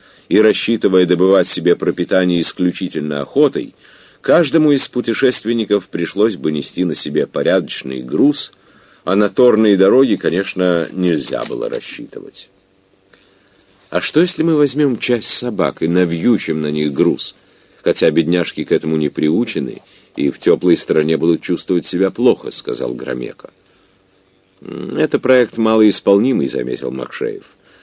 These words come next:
«Мы рискуем лишиться этих животных, необходимых для обратного пути через льды. Я предложил бы воспользоваться силой более послушной и могучей, которая понесёт не только наши вещи, но и нас самих».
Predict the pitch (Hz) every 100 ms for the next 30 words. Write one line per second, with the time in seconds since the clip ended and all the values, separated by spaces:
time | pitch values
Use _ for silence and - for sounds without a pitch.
0 | _ - 104 135 127 - 139 131 131 120
1 | 156 151 95 78 80 73 80 78 78 -
2 | 58 - _ _ - 95 90 95 80 87
3 | 82 73 82 78 82 78 78 78 76 87
4 | - - 78 82 73 78 78 69 64 _
5 | _ _ _ _ _ _ _ _ - 139
6 | 185 180 156 156 139 180 156 143 131 -
7 | 170 156 139 135 - 113 - 143 151 143
8 | 127 85 131 135 127 120 113 101 - 135
9 | 131 113 120 117 117 120 131 180 - -
10 | - _ _ _ 90 90 85 87 90 82
11 | - 98 - 85 - 87 95 90 80 71
12 | - 60 62 131 67 - - 131 _ _
13 | _ _ 67 69 69 76 82 - - 135
14 | 180 151